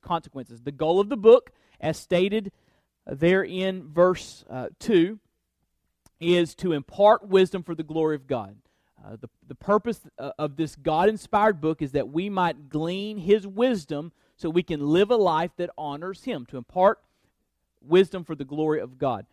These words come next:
You say, "Wade, what is wisdom?" Because there's a lot about wisdom in this book, and we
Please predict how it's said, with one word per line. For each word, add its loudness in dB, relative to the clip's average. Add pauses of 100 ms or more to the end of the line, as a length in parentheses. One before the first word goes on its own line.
(240)
You -14
say, 0
"Wade, 0
what 6
is -2
wisdom?" 2
Because -4
there's -8
a -4
lot 4
about 2
wisdom 2
in -8
this -10
book, 2
and -10
we 0